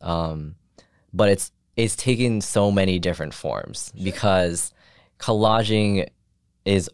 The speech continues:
Speaker 1: also just so, you know, just like painting, one painting can look totally different than another painting, just like collage. One way of collaging can look totally different from another way of collaging, even though they're still the same kind of concept.
Speaker 2: Mm-hmm.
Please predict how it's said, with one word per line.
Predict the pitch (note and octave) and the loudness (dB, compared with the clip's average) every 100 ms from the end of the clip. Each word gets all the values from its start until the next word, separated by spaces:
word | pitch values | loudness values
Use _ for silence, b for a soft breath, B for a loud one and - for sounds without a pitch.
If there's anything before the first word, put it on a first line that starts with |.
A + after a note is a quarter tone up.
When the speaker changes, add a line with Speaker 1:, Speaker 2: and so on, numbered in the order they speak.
| _ | _
Speaker 1:
also | E2+ F2 E2+ F2 E2 | 2 2 0 -2 -2
just | D#2+ D#2 - - | -4 -6 -8 -4
so, | E2+ E2 E2 D#2+ D#2+ D#2 _ | 0 0 0 -4 -8 -12 _
you | G2 | -2
know, | F#2+ E2 | 0 0
just | F#2+ - | 0 0
like | F#2+ - | -2 -2
painting, | - F#2 E2 D2+ D2+ | -2 -2 -2 -8 -12
one | - E2+ F2+ | -6 -4 -4
painting | - F2+ E2 E2 | -2 -4 -4 -6
can | - D#2+ | -6 -8
look | D#2 - | -8 -12
totally | - G#2 F2+ F2 | -6 -4 -4 -6
different | E2+ - D2+ C2 | -8 -8 -10 -8
than | C#2+ D2 C2+ B B B | -8 -8 -10 B B B
another | - E2 D#2+ D2+ | -6 -2 -2 -4
painting, | C#2+ - C2 B1 B1+ | -6 -8 -8 -8 -8
just | - E2 | -8 -6
like | D#2+ D#2 | -6 -6
collage. | E2+ D#2+ C2+ C#2 - B B B B | -6 -2 -2 -4 -8 B B B B
One | E2+ E2 E2 | -2 -2 0
way | E2+ E2 | -2 -4
of | D#2+ | -6
collaging | - E2+ D#2+ D#2 D#2+ D#2 D2+ - - | -8 -4 -4 -6 -8 -10 -12 -16 -18
can | - D#2 | -12 -10
look | D2+ | -10
totally | - E2+ E2 | -10 -8 -8
different | D#2+ - D#2 C#2+ - | -8 -10 -12 -12 -16
from | - D2+ D2+ | -12 -12 -10
another | D#2 G#2+ G#2+ | -6 -2 -2
way | F2 | -2
of | D2+ D2+ | -6 -10
collaging, | - D2+ G#1+ C2 C2+ | -10 -8 -8 -10 -8
even | D#2 D#2 | -8 -6
though | D2+ | -8
they're | C2+ | -8
still | C2+ - B1+ | -10 -8 -8
the | C#2 | -8
same | - A1+ C2+ | -10 -12 -12
kind | - A#1 | -12 -14
of | - | -14
concept. | - - - A#2+ A#2+ _ | -14 -12 -2 -2 -2 _
Speaker 2:
Mm-hmm. | B | B